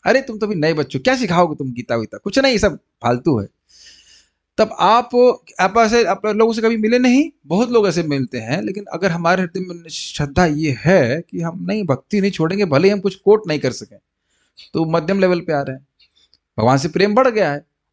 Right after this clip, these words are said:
और उत्तम, मतलब, भगवान, शास्त्रिक ज्ञान भी है और भक्ति छोड़नी भी नहीं है और बहुत strong विश्वास है भगवान के। ठीक है,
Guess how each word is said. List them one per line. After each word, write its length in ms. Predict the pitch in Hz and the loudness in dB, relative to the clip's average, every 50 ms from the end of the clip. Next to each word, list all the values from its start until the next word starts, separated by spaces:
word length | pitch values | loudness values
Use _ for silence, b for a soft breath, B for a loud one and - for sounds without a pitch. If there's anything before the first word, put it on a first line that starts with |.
| _ _ - | _ _ 0
और 120 | 147 160 | 2 2
उत्तम, 260 | 180 180 - 233 220 | 2 2 2 0 0
मतलब, 260 | 214 214 185 208 220 | 0 0 0 -2 -2
भगवान, 320 | 185 151 151 147 165 156 147 | -2 -2 0 0 0 0 0
शास्त्रिक 460 | 139 139 147 139 - - 208 220 196 | 0 -2 -4 -4 -4 -6 -6 -4 0
ज्ञान 280 | 180 190 196 214 220 208 | 0 2 2 0 0 -2
भी 160 | 220 214 190 | 0 0 2
है 220 | 180 190 202 208 | 2 2 4 2
और 100 | 214 185 | 2 2
भक्ति 280 | 139 147 151 - - 185 | 0 -4 -6 -6 -6 -8
छोड़नी 400 | - - 156 156 151 151 170 185 | -4 -2 -2 -2 -2 -4 -6 -6
भी 120 | 180 190 | -4 -4
नहीं 200 | 180 190 190 202 | -2 -2 -2 0
है 80 | 208 208 | 0 -2
और 120 | 196 151 | -2 -4
बहुत 380 | 123 - 127 143 175 202 208 180 | -6 -4 0 2 2 2 2 -2
strong 420 | 160 - - 165 160 160 156 139 - _ _ _ _ _ - | -6 -8 -4 -4 -4 -4 -6 -8 -14 _ _ _ _ _ -12
विश्वास 340 | - 117 - - 117 117 - | -12 -8 -4 -4 -4 -4 -6
है 60 | 107 | -10
भगवान 220 | 104 107 - 101 101 | -16 -16 -18 -18 -20
के। 160 | - _ _ _ _ _ _ _ _ _ _ | -20 _ _ _ _ _ _ _ _ _ _
ठीक 200 | - 214 220 - | -4 -4 -2 -2
है, 160 | 226 240 277 | -4 -6 -6